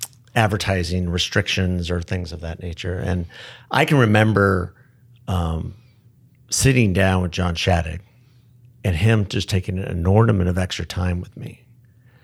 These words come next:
and us having these amazing conversations about stuff, about whatever I wanted to talk about after the meeting that, that would happen with the other wholesalers. And I never understood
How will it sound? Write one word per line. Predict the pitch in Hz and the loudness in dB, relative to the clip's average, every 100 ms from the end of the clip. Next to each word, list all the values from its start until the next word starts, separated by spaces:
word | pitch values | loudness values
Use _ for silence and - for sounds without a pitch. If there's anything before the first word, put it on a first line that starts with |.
| - _ | -20 _
and | - 98 | 0 4
us | 98 - | 4 4
having | 107 95 | 4 4
these | 101 92 | 2 0
amazing | 90 92 95 90 82 | 2 4 2 0 -2
conversations | 87 85 82 92 85 - 92 - - - _ _ - _ _ | -4 -4 -4 -4 -4 -8 -10 -12 -20 -20 _ _ -20 _ _
about | - 98 90 - - | -2 0 0 -4 -10
stuff, | - - - - - - _ _ _ _ - - _ | -10 -6 -6 -8 -20 -20 _ _ _ _ -20 -20 _
about | - 95 92 | 2 6 8
whatever | 98 98 92 | 6 6 4
I | 87 | 2
wanted | 85 85 | 2 -2
to | 80 | -4
talk | - 82 - _ _ - | -6 -6 -8 _ _ -8
about | 82 80 78 78 - | -2 -2 -2 -6 2
after | 104 104 - | 2 4 4
the | 95 | 4
meeting | 87 90 90 85 85 | 4 2 2 0 -2
that, | 76 - - | -6 -10 -6
that | 98 | -4
would | 90 | -2
happen | 85 101 92 | -2 -4 -4
with | 87 | -4
the | 95 | -2
other | 90 85 | -2 0
wholesalers. | 107 127 - - - _ _ _ _ _ _ - _ _ - _ _ - | 0 0 -4 -12 -20 _ _ _ _ _ _ -20 _ _ -20 _ _ -2
And | 101 | -2
I | - | 2
never | 107 131 147 | 4 6 6
understood | 117 98 85 - 104 95 90 | 4 2 -2 -2 0 0 -2